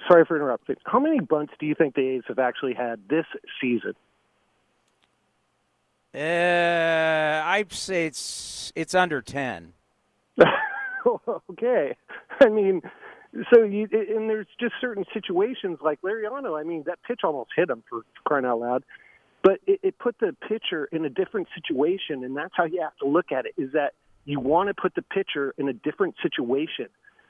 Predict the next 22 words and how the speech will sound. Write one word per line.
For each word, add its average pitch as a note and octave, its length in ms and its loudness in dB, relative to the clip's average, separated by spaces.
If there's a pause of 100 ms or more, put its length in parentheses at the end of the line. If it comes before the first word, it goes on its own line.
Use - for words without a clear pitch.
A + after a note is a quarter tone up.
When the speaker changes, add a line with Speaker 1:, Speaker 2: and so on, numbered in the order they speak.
(220)
Speaker 1:
So D#3+ 380 10
if D#3 160 -2
you A3 140 0
could B3+ 240 2
bunt F3+ 320 -4
somebody F3 320 -2
over D#3 320 -2
and C#3+ 180 -8
take D#3 140 -6
a C#3+ 40 -4 (100)
sacrifice, F#3+ 560 0 (440)
it F3+ 120 6 (120)
gets G#3 220 6
that F#3 200 0
pitcher D3 520 -2 (380)
throwing F#3 280 8
different D#3+ 460 0
pitches, C3+ 500 -2 (300)
which E3+ 180 6 (140)
helps F#3+ 400 0
your E3 100 0
batters. C#3+ 600 -4